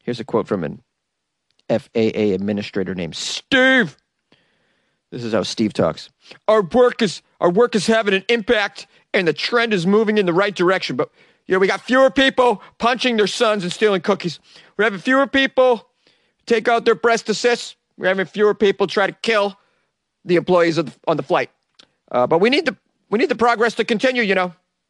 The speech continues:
'cause we got, we got safe flights. We got the holidays coming up. Can't have people just punching people, you know, using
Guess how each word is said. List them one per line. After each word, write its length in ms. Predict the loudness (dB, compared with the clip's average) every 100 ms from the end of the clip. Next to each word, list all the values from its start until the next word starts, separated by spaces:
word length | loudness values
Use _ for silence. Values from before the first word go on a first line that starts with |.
| _ _ _ _
'cause 140 | -6
we 80 | -2
got, 260 | -2 -2 -6
we 80 | -4
got 180 | -2 -2
safe 240 | -2 -2
flights. 260 | 0 -2 -2
We 60 |
got 100 | -4
the 80 | -2
holidays 380 | 0 2 0 -2
coming 260 | -2 0
up. 180 | -2 -4
Can't 160 | -2 -2
have 140 | 0
people 340 | -2 0 -2 -4 _ _ _ _ _ _ _
just 220 | -20 -6
punching 300 | -4 -4 -4
people, 360 | -2 0 -2 -4 _ _ _ _ -8
you 100 | -4
know, 80 |
using 460 | 0 0 0 -2 -4